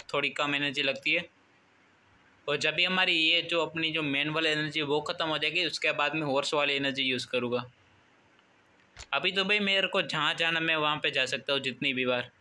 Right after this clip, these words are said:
बस अभी हमको oars चाहिए और oars तो मैं ख़रीद लूँगा जो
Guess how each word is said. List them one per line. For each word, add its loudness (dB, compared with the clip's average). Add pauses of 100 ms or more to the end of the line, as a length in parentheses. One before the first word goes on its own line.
(160)
बस -2
अभी 2
हमको 4 (120)
oars 2
चाहिए 0
और 2
oars 0
तो 2
मैं 0
ख़रीद 0
लूँगा 2
जो 0